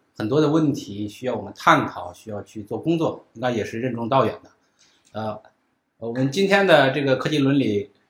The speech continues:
这个沙龙呢，就到这儿。呃，最后呢，再次感谢三位老师。呃，如果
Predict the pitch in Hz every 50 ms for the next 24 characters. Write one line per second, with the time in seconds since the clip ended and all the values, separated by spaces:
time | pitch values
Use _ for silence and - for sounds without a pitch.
0 | - - 117 117 120 113 104 104 - 139 143 139 110 101 101 113 123 120 107 -
1 | - 113 107 104 - 143 139 - 127 - - - _ - 117 113 110 107 - 156
2 | 151 147 175 170 151 139 117 113 107 - - - _ _ _ - 165 147 - 139
3 | 127 123 104 95 92 - - 127 120 110 107 104 98 95 - - 120 117 120 117
4 | 101 90 85 - - 117 117 117 _ _ _ _ _ _ - 107 107 110 107 107
5 | 110 107 104 104 113 135 147 143 131 120 117 113 113 110 110 -